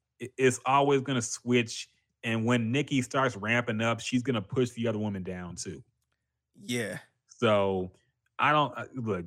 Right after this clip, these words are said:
Speaker 1: with Sexy Red, she's having her moment, but I don't see her lasting. I don't see her even lasting like Cardi B has lasted.
Speaker 2: Yeah.
Speaker 1: I, I don't see it. It's gonna be like Go-, Glorilla i-, is already kind of gone at this point, and she was a hot one at one point. So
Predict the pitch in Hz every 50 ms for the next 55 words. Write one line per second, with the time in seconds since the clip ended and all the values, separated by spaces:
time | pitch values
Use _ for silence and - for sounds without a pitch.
0 | 90 110 113 107 - - - 180 190 - - - 143 127 127 139 139 143 143 143
1 | 143 135 120 - - 165 165 143 143 147 147 143 143 135 127 131 123 110 107 110
2 | 117 117 123 120 107 104 101 - 92 117 123 131 131 123 - 135 123 120 117 104
3 | 95 95 95 95 95 92 - - - 95 95 92 95 95 _ _ _ _ _ _
4 | _ _ _ _ _ _ _ _ _ _ - 101 104 110 117 113 - 123 120 107
5 | 113 110 107 98 107 113 110 101 92 95 98 104 104 104 104 - 107 104 104 101
6 | 95 - - 110 110 101 98 85 104 110 104 101 90 87 87 87 87 87 87 85
7 | - - 90 90 90 90 - _ _ _ _ _ _ _ _ _ _ _ _ _
8 | 107 107 107 110 107 104 104 104 - - 120 120 123 - 117 131 135 127 117 -
9 | - 113 92 85 82 95 113 113 113 135 131 135 131 123 120 123 120 113 95 98
10 | 117 131 139 127 107 104 113 123 139 143 135 113 98 101 113 123 127 123 123 123
11 | 123 120 117 _ _ _ _ _ _ _ - 117 117 110 117 113 110 117 117 120
12 | 117 117 117 120 120 117 117 110 - 110 113 113 101 95 101 110 113 113 113 117
13 | 113 113 113 123 120 113 - - 123 120 117 117 120 120 92 85 - - - 135
14 | 135 131 120 107 95 - 117 113 117 117 117 113 113 110 104 101 104 110 113 117
15 | 107 - 131 120 117 113 117 110 - - - 110 104 101 98 98 98 95